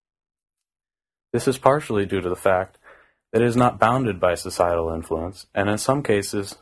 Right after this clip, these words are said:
violently opposed to it. Music is bound by one's mind, by its classical definition,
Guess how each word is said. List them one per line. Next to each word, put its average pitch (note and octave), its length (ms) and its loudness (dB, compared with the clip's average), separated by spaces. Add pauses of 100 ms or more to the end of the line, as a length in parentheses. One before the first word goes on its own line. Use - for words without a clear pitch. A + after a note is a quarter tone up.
(120)
violently G#2 420 2
opposed G#2 800 -4
to D#2 80 -4
it. - 140 -8 (1200)
Music B2 360 0
is A2 100 -2
bound A2+ 500 0
by G2+ 140 2
one's G2+ 320 -2
mind, F#2+ 440 0 (840)
by F#2 140 4
its F2 160 -4
classical G2 480 0
definition, E2 640 -4